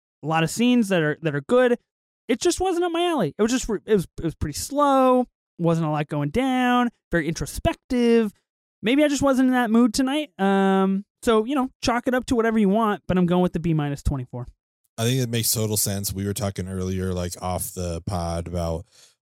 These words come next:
Speaker 2: movies that we love that we know aren't great, which is kind of, like, the opposite of what this was. You
Speaker 1: Yeah,
Speaker 2: know, it's
Speaker 1: yeah,
Speaker 2: like,
Speaker 1: yeah.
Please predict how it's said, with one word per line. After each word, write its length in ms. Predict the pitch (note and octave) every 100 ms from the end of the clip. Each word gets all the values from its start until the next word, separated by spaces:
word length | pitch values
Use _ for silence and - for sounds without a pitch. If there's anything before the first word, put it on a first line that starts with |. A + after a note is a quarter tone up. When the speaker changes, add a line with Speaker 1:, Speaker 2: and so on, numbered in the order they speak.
| -
Speaker 2:
movies 300 | G2 F#2 -
that 120 | F2+
we 200 | F#2 F#2
love 260 | E2+ F2 E2
that 80 | D#2+
we 140 | F2
know 260 | E2 E2 D#2+
aren't 280 | F2+ F2 -
great, 240 | F#2+ F#2+
which 120 | F2+
is 80 | E2
kind 120 | - F2
of, 60 |
like, 120 | E2
the 100 | - -
opposite 440 | F2 - - F#2+
of 140 | F2 F2
what 180 | E2+ - _
this 240 | F2+ -
was. 320 | G2+ G#2 -
You 80 | D#3+
Speaker 1:
Yeah, 100 | -
Speaker 2:
know, 100 | F#2+
it's 120 | F#2+
Speaker 1:
yeah, 60 | G#2+
Speaker 2:
like, 120 | F2+ - - -
Speaker 1:
yeah. 200 | D#3